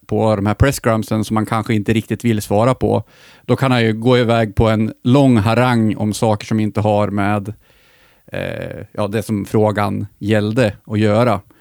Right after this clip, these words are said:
Eh, och som sagt, jag kan ju förstå att det blir frustrerande för någon som vill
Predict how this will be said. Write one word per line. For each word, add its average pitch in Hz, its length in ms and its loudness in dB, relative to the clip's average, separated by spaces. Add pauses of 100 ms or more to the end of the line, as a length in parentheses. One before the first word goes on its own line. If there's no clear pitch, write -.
(580)
Eh, 104 140 -6
och 107 340 0 (160)
som 113 140 -8
sagt, 104 340 -4
jag - 120 -4
kan 120 100 2
ju 113 60 2
förstå 127 300 2
att 113 120 -2
det 107 80 -2
blir 101 140 0
frustrerande 104 560 0
för 107 80 -2
någon 104 180 -2
som 101 200 -2
vill 101 180 -4